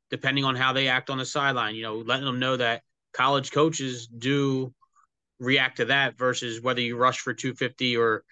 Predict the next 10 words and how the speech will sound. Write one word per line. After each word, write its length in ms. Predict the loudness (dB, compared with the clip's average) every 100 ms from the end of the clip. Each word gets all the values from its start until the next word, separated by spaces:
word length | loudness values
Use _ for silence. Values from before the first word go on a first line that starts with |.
| -20 _ _
you 80 | -2
know, 120 | 0
whether 200 | 2 2
you 180 | 2 2
had 320 | 2 0 -2
fifty 260 | -4 -4 -6
points 340 | -2 -2 -2
in 60 | -4
a 40 |
game. 340 | 0 0 0